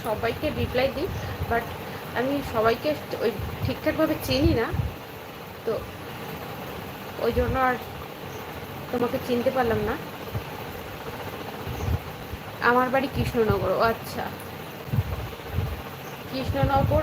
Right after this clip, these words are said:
নতুন বাড়ি করেছে আমার একটা ননদিনী, এখনো তারা যায়নি, মানে ঘরে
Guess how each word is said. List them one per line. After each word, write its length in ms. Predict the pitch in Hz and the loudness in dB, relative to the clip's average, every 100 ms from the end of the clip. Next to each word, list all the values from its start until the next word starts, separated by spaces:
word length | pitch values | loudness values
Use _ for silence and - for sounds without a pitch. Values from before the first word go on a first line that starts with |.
| 277 | 4
নতুন 220 | 247 269 269 240 | 0 -2 -2 2
বাড়ি 180 | 202 233 | 2 2
করেছে 220 | 233 247 269 | 0 -2 -2
আমার 120 | 240 240 | 0 0
একটা 120 | 233 240 | -2 -2
ননদিনী, 560 | 214 208 220 240 233 311 330 359 - - - 466 440 - - - - - - - - - - - - - - - - - - - - 226 | 0 2 4 4 4 2 4 2 0 -8 -6 -4 -2 -4 -6 -6 -6 -6 -6 -4 -4 -4 -4 -6 -8 -8 -4 -2 -2 -2 -4 -6 -2 -2
এখনো 200 | 233 302 277 | 0 2 4
তারা 140 | 269 285 226 | 6 4 4
যায়নি, 340 | 208 202 285 302 | 4 4 4 2
মানে 120 | 285 269 | 0 0
ঘরে 180 | 226 208 | 2 4